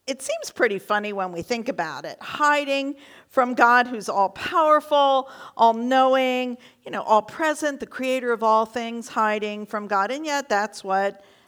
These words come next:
Adam and Eve did, crazy as it seems. And if we're real, that's what we do too.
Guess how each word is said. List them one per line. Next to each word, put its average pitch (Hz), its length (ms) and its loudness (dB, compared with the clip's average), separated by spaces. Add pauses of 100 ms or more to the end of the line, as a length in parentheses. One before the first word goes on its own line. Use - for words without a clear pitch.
(120)
Adam 190 400 0
and 220 100 -6
Eve 202 380 -8
did, 180 340 -2
crazy 190 800 -8
as 170 500 -8
it 175 280 -12
seems. 170 640 -16
And 247 360 -6 (960)
if 190 140 -20
we're 262 140 -4
real, 294 460 4 (400)
that's 190 240 -8
what 202 100 -4
we 196 160 -6
do 196 140 -8
too. 131 320 -10